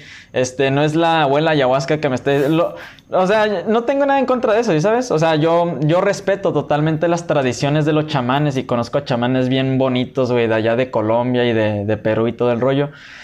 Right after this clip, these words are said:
Eh, y sí, o sea, un romanticismo hacia la naturaleza, güey, porque tenemos esa necesidad de estar conectados con algo superior a nosotros.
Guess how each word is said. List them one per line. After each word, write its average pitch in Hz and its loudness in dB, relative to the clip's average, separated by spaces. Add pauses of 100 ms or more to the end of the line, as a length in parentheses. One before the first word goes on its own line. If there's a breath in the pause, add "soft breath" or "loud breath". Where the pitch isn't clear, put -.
(160 loud breath)
Eh, 131 0
y 147 0
sí, 240 0
o 226 2
sea, 185 0
un 185 0
romanticismo 185 0
hacia 185 0
la 170 2
naturaleza, 156 0
güey, 156 2
porque 151 -2
tenemos 143 0
esa 170 -2
necesidad 151 0
de 147 -2
estar 151 -2
conectados 147 -2
con 131 -2
algo 127 0
superior 131 0
a 151 0
nosotros. 139 -2